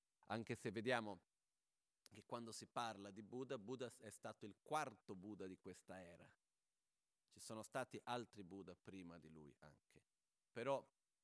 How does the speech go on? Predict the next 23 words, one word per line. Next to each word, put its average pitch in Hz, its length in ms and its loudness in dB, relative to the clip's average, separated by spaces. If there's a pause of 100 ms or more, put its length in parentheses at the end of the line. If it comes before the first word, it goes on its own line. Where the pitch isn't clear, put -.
(720)
in - 180 -8
quel 131 240 2
contesto 113 640 0
nel 95 200 -8
quale 120 260 2
lui 110 140 0
si - 160 -8
trovava 98 480 0
in 80 120 -10
quanto 92 460 -6
uomo 87 460 0
e - 80 -14
così 123 240 -6
via, 92 200 -4
non 90 200 -8
c'erano 101 480 -4
altri 107 360 -2
maestri 95 440 -6
illuminati 92 560 -8
che 92 100 -12
lo 85 80 -8
potessero 82 540 -14
guidare, 80 440 -8